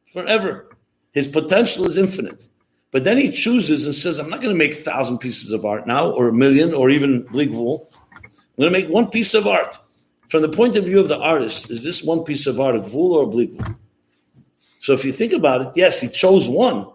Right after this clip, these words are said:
but it's one of all his possibilities. So in other words, in Esses Sfiras Hagluyas, you only see the one. We look at this world,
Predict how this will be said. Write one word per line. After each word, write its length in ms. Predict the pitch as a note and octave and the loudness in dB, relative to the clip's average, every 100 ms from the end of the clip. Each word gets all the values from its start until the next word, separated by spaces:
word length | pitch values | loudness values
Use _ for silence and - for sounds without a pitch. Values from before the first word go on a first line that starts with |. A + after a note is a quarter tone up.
| _ _ _ | _ _ _
but 120 | D3+ | -2
it's 140 | D3+ D3+ | 0 0
one 460 | G#3 A3 F3+ - - | 2 4 2 -4 -6
of 140 | D#3 | -2
all 200 | G3+ A3 | 2 2
his 80 | G3+ | 2
possibilities. 800 | A3 A3+ A#3 C#4+ C#4+ - - - _ _ _ _ _ _ _ _ - | -4 -4 -4 -6 -6 -8 -12 -20 _ _ _ _ _ _ _ _ -8
So 220 | - D#3+ | -2 0
in 60 | F#3 | 2
other 200 | B3+ G#3+ | 2 2
words, 400 | D#3 C#3+ - - - | 2 0 -4 -8 -4
in 140 | A3 | -2
Esses 320 | A#3+ - G#3 | 0 -2 -2
Sfiras 280 | F3+ E3 D3+ | -4 -6 -4
Hagluyas, 760 | D3+ B2+ C#3 D#3+ D3+ D3 D3 C#3 | -4 -2 2 4 4 0 -2 -6
you 100 | C3+ | -6
only 220 | D#3+ D#3+ | -2 -2
see 220 | - F#3 | -2 -4
the 120 | F#3+ C3 | -4 -4
one. 180 | G#2 F#2 | -6 -4
We 120 | D#3+ | -2
look 180 | F#3+ E3+ | -2 -2
at 80 | |
this 220 | B2+ D3+ C#3 | -6 -6 -2
world, 420 | F3+ B2 B2 | 0 0 -2